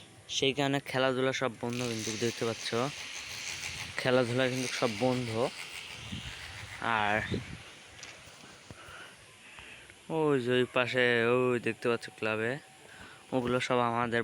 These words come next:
বন্ধু বান্ধব, এগুলো সব, আহ, ওটা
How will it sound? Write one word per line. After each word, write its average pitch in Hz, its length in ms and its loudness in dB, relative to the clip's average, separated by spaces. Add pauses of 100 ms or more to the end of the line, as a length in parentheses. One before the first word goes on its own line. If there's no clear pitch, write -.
(120)
বন্ধু 117 340 -2 (640)
বান্ধব, 117 480 2 (280)
এগুলো 135 220 0 (300)
সব, 160 140 -4 (260)
আহ, 131 280 -4
ওটা 131 180 0